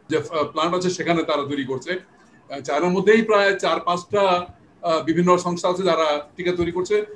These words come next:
যদিও বাজারে তাদের, আহ, দুইটা এবং, আহ, এই সাম-, সম্প্রতি, সম্প্রতি আরেকটা এসছে। এমনকি জনসন অ্যান্ড জনসন যেটা, সেটা কিন্তু তারা একা করছে না, তারা কিন্তু বেলজিয়ামের জ্যানসন নামে একটা, আহ, প্র-, production company আছে,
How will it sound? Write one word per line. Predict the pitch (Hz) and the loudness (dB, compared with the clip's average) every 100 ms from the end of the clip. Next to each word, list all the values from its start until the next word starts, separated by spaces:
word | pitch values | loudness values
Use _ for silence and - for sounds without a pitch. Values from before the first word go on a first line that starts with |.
| - 160 | -20 -6
যদিও | 165 190 | 2 4
বাজারে | 165 156 175 170 | 4 4 4 2
তাদের, | 165 156 151 - - _ - | 0 0 -4 -6 -18 _ -12
আহ, | 143 143 | -8 -6
দুইটা | 131 165 190 185 | -6 -4 -2 -2
এবং, | 156 160 170 | -2 -6 -6
আহ, | 160 156 | -6 -6
এই | 156 | -10
সাম-, | - 165 | -6 -8
সম্প্রতি, | 160 165 156 160 160 - | -6 -10 -12 -16 -16 -14
সম্প্রতি | 160 170 175 - _ | -8 -8 -8 -12 _
আরেকটা | 185 190 185 | 0 0 0
এসছে। | 131 - - - - _ _ _ | -6 -6 -18 -20 -20 _ _ _
এমনকি | 160 180 240 226 190 | -2 2 2 2 0
জনসন | 175 160 190 226 | 2 2 2 2
অ্যান্ড | 240 202 | 2 2
জনসন | 175 214 240 202 | 0 2 0 2
যেটা, | 180 143 147 - - _ | 2 2 0 -2 -10 _
সেটা | - 175 208 | -2 2 2
কিন্তু | 208 220 220 208 202 - | 0 -2 2 2 2 -2
তারা | 180 185 | 0 4
একা | 175 226 | 4 4
করছে | 190 170 143 | 2 -2 -4
না, | 110 - - _ - | -6 -12 -20 _ 0
তারা | 165 196 | 2 4
কিন্তু | 202 196 | 2 4
বেলজিয়ামের | 160 185 180 220 214 170 | 6 6 8 8 8 8
জ্যানসন | 160 190 190 247 240 | 8 8 8 8 10
নামে | 233 214 | 10 10
একটা, | 196 202 180 | 8 8 8
আহ, | 170 - - - 170 156 151 147 147 143 135 - | 6 2 -12 -4 6 10 12 10 8 0 -6 -4
প্র-, | 156 | 0
production | 175 180 180 190 170 | 6 6 6 4 4
company | 170 165 160 | 4 4 2
আছে, | 151 202 202 | 4 2 0